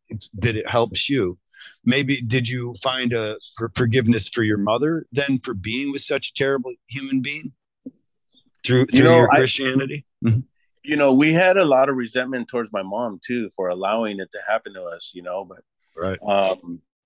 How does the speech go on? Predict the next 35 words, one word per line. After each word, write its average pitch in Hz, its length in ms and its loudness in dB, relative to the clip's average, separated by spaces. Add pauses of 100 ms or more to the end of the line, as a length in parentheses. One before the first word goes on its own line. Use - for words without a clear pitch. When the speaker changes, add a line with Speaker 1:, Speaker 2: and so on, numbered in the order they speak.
(540)
Speaker 2:
but 107 220 0
I 117 140 0
forgave 101 380 -2
her, 104 160 -2
and 92 220 -6 (420)
I 147 120 4
learned 175 280 2
about 151 320 -4
forgiveness, 117 520 -8
too, 156 240 -2
being 107 220 -6
Christian, 98 440 -6
you 95 80 -4
know, 104 180 2
like, 98 300 4 (260)
there's 117 200 0
two 180 200 -2
types 160 340 0
of 104 100 -18
Christ-, - 300 -10 (220)
uh, 113 340 2
there's 117 180 -6
two 190 140 -8
types 147 340 0
of, 120 220 -2 (500)
of, 110 240 -4
uh, 117 420 -4
forgiveness, 117 680 -2
you 101 80 -8
know, 104 200 -2
one 117 580 2
Speaker 1:
Okay. 90 240 0 (180)
Speaker 2:
one - 220 2
type - 340 0
is 113 540 -8